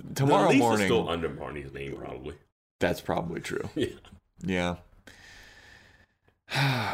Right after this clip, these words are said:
Speaker 2: And then she's like, "That's it. You're outta here.
Speaker 1: Yeah.
Speaker 2: You're moving out.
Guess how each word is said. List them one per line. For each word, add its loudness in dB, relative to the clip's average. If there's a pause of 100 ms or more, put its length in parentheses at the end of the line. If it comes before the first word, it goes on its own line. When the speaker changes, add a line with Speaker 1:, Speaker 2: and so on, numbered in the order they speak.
Speaker 2:
And 0
then 2
she's 0
like, 0
"That's 2
it. 4
You're 4
outta 6
here. 4
Speaker 1:
Yeah. -6
Speaker 2:
You're 4
moving 2
out. 0